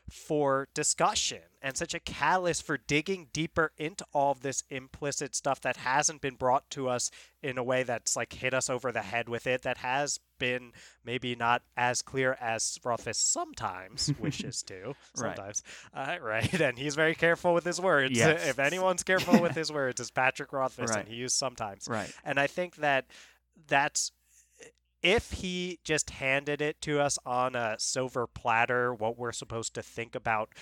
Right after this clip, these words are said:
Speaker 1: Quoth and Denna, Charles, you and I would be far less intrigued by the
Speaker 2: Yeah.
Speaker 1: relationship. The internet would talk about it far less than they do. We probably would not have recorded, like,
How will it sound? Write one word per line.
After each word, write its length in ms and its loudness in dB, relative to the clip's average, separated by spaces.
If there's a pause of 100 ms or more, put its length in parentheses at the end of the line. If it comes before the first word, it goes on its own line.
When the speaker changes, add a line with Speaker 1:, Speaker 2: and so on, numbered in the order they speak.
(120)
Speaker 1:
Quoth 260 -6
and 160 -8
Denna, 360 0 (280)
Charles, 300 0
you 140 2
and 100 0
I 160 6
would 120 -2
be 100 -4
far 340 4
less 220 0 (180)
intrigued 960 -6
by 400 4 (180)
the 140 -4
Speaker 2:
Yeah. 60 -2
Speaker 1:
relationship. 840 -2 (320)
The 240 -2
internet 480 2
would 200 -4
talk 440 0
about 360 6
it 180 -2
far 500 2
less 400 2
than 200 -4
they 160 -4
do. 400 0
We 240 -2
probably 340 0
would 180 -4
not 280 2
have 80 -4
recorded, 500 -2
like, 320 -2